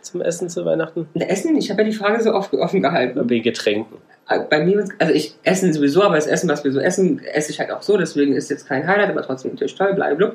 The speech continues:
Speaker 2: Aber ich freue mich drauf, weil es ja wieder Winter ist, gemütlich zusammensitzen auf einen ganz ka-, tollen Rotwein. In diesem Jahr wird's auch einen ganz tollen Rotwein geben, den habe ich von einem lieben Freund geschenkt bekommen.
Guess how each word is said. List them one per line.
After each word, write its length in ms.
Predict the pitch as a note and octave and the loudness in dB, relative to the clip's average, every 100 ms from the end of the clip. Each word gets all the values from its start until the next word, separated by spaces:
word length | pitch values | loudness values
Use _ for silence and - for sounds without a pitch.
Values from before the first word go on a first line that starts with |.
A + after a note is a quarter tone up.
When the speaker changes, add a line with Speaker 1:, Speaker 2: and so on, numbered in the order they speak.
| - - - | -6 -14 -2
Speaker 2:
Aber 500 | F3+ C4+ F3 G#3+ B3 - | 2 4 4 2 -2 -6
ich 160 | - - | -4 -4
freue 220 | - E3 | -2 0
mich 180 | F#3 F#3 | 0 0
drauf, 400 | - - D#3 F#3 | -6 -4 0 0
weil 80 | F3+ | 0
es 80 | D#3 | 0
ja 80 | D3 | 0
wieder 160 | D3+ | 2
Winter 280 | E3 F#3+ F#3 | 2 2 0
ist, 140 | D#3+ - | -2 -2
gemütlich 400 | E3 F3+ F3+ - | 0 0 0 -6
zusammensitzen 500 | D3 E3 E3 - - | -4 -2 -4 -6 -4
auf 200 | D#3 - | -4 -2
einen 120 | D3+ | -4
ganz 300 | D#3 G#3 A3 | -2 -2 -2
ka-, 140 | - - D#3+ | -6 -8 -8
tollen 300 | - E3 E3 | 0 2 2
Rotwein. 420 | D#3+ D3+ D#3 G#3 G3+ | 2 2 2 2 2
In 80 | |
diesem 180 | E3+ E3 | 2 2
Jahr 60 | E3+ | 2
wird's 100 | D#3 | 2
auch 60 | D3 | 0
einen 80 | |
ganz 140 | D#3 D#3 | 0 0
tollen 160 | D#3 D3 | 0 2
Rotwein 300 | D3+ C#3 C#3 | 2 2 0
geben, 220 | C#3+ G#3 | 0 0
den 80 | F#3 | 0
habe 100 | C#3 | -4
ich 100 | - | -2
von 140 | C3+ | 0
einem 120 | C#3 | 2
lieben 320 | C#3+ D3 E3+ E3 | 2 0 0 -2
Freund 300 | - - - | -4 -4 -2
geschenkt 280 | - F#3 G3 | -2 0 0
bekommen. 340 | G3 D4 - | 2 2 2